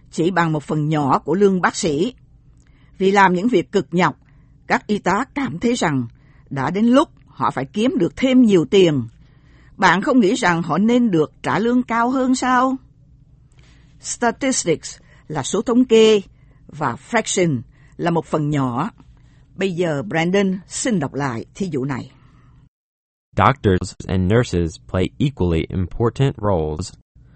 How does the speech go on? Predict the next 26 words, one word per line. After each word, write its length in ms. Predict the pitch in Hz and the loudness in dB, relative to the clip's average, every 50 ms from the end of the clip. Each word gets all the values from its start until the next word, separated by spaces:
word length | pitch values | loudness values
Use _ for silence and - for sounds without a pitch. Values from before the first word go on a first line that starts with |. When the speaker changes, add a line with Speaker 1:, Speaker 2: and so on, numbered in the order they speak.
| - - - - - - | -20 -20 -20 -20 -14 -6
Speaker 2:
Yet, 280 | 95 95 98 107 131 - - _ - - - - | 0 2 2 4 2 0 -2 _ -20 -20 -18 -10
labor 420 | - 101 104 135 147 131 110 92 | -4 0 0 2 2 2 0 -2
statistics 840 | - - - 82 - - 80 80 - - 85 82 87 - - - - - - - | -2 -2 -2 -2 0 0 -2 -4 -2 -2 -2 -2 -2 -4 -8 -20 -20 -20 -20 -20
show 500 | - - - 104 95 90 82 85 92 113 131 - - - | -14 -6 -2 0 2 2 2 2 0 -2 -4 -10 -10 -8
that 160 | - 95 - | -8 -8 -6
the 100 | - 82 - | -6 -10 -8
average 520 | - 80 87 90 95 98 110 117 117 - - - - | -4 -2 0 0 2 0 0 -2 -4 -6 -14 -14 -10
annual 420 | - 92 92 92 101 113 120 123 123 | -6 -4 -4 -2 -2 0 0 -2 -2
salary 680 | - - - 113 131 151 151 117 92 87 85 87 107 - - - | -4 -4 -2 0 2 2 2 2 0 -2 -2 -4 -6 -8 -10 -6
of 120 | 98 90 | -4 -4
nurses 720 | 87 82 85 92 95 92 - - 78 76 80 87 - - - - _ - - - _ | -2 0 0 0 0 -2 -4 -6 -6 -6 -6 -8 -10 -14 -20 -20 _ -20 -20 -18 _
is 220 | - 95 98 - - | -4 -4 -4 -4 -4
only 460 | - - 107 127 139 131 107 90 - - | -4 0 2 2 4 2 2 0 -2 -2
a 120 | - 92 87 - - - | -4 -6 -6 -6 -4 0
fraction 540 | 98 113 120 113 - - - 78 80 82 73 - | 2 2 2 2 0 -6 -8 -6 -6 -6 -8 -8
of 220 | - 90 92 87 87 | -6 -6 -6 -4 -4
what 240 | 87 87 90 95 90 - - | -2 -2 0 -2 -2 -4 -2
doctors 520 | 113 117 143 156 - - 95 85 78 78 | -2 -2 -2 -2 -4 -6 -6 -6 -6 -6
make. 440 | 78 76 76 78 71 - - - - - - - - - - - - - - _ - - - - - - - | -6 -6 -6 -6 -8 -10 -14 -20 -20 -20 -20 -20 -20 -20 -20 -20 -20 -20 -20 _ -20 -20 -20 -20 -20 -10 -4
For 220 | - 92 90 - - | 0 0 0 0 2
all 320 | - 92 107 120 117 101 87 | 4 6 8 8 8 8 6
the 260 | 78 82 82 80 82 | 4 2 -2 -2 0
hard 240 | 92 92 107 113 92 | 0 2 4 4 2
work 380 | 82 80 85 95 120 127 - - | 0 0 0 0 0 0 -2 -4
they 160 | - 82 87 | -4 -4 -4
do, 420 | 85 85 82 80 80 80 85 95 | -2 -2 -2 0 0 0 -2 -4